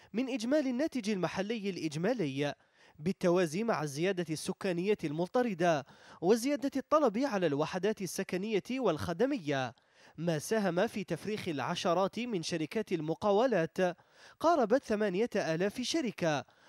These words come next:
وبمستويات وتصنيفات وتخصصات مختلفة.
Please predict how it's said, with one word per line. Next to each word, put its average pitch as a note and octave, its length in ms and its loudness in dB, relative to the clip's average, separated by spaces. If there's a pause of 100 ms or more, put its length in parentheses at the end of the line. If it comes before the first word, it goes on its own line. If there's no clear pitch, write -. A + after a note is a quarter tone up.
(120)
وبمستويات E3+ 880 0
وتصنيفات G#3 880 -2
وتخصصات F#3+ 1000 -2
مختلفة. E3+ 920 -4